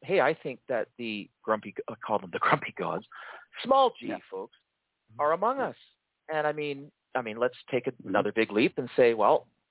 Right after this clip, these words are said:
Speaker 1: are these part of the elite, the so-called elites? You know, is this, are, are these the remnant families left over from them? I mean, I know we've gone, you know, th-, w-, people are familiar with this concept, but, you know, there,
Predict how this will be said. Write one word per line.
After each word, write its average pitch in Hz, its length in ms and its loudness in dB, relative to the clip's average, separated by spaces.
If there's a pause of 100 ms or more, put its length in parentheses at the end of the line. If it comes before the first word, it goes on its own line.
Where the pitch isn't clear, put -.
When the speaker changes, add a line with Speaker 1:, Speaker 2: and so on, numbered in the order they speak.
(380)
Speaker 1:
are 90 100 -8
these 104 220 -8
part 123 160 6
of 143 60 4
the 160 80 4
elite, 226 320 4 (100)
the 117 160 -8
so-called 139 400 0
elites? 247 300 -4 (220)
You 110 80 -8
know, 104 160 -4
is 110 280 -4
this, 120 120 -2 (200)
are, 101 280 2 (240)
are 117 100 6
these 117 200 0 (100)
the 113 180 0
remnant 120 480 4 (560)
families 147 480 2
left 139 260 -2
over 160 320 0
from 208 200 -2
them? - 100 0
I 120 40 2
mean, 147 140 0
I 135 120 0
know 147 100 -2
we've 143 160 0
gone, 135 320 0
you 156 120 -4
know, 113 100 0
th-, 117 140 -6
w-, 113 220 -2 (100)
people 165 240 4
are 120 160 6
familiar 135 360 2
with 113 120 2
this 104 120 -4 (100)
concept, 190 500 -2
but, 127 200 6 (1160)
you 220 140 0
know, 170 180 8
there, 180 140 2